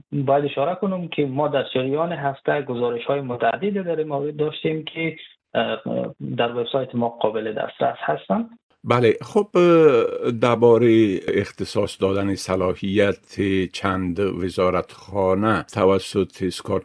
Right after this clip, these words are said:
Speaker 2: موریسن به خودش به صورت مخفی گفتین و این واکنش ها در مقابل این حرکت و این اقدام صدر اعظم سابق هنوز هم ادامه داره. اگر لطفاً یک مقدار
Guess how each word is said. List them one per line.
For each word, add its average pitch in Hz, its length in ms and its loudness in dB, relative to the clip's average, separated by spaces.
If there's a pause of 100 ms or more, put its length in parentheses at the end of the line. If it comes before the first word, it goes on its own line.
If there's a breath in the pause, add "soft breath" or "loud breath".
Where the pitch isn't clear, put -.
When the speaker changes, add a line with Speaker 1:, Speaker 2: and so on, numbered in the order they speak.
(100)
Speaker 2:
موریسن 101 580 0
به 95 100 -2
خودش 95 500 0 (320 loud breath)
به 98 80 0
صورت 95 380 -2
مخفی 92 540 -2
گفتین 95 480 0
و 104 100 0
این 120 640 4
واکنش 98 520 0
ها 107 180 2
در 95 140 -4
مقابل 95 520 -2 (240)
این 98 340 0
حرکت 92 1000 -4 (500 loud breath)
و 92 220 0
این 104 300 0
اقدام 117 460 4 (420)
صدر 87 280 -4
اعظم 85 300 -4
سابق 95 680 -2
هنوز 104 400 -2
هم 98 240 0
ادامه 95 360 0
داره. 85 300 -2 (340 loud breath)
اگر 117 300 0 (120)
لطفاً 117 760 -2
یک 107 360 -2
مقدار 98 420 -2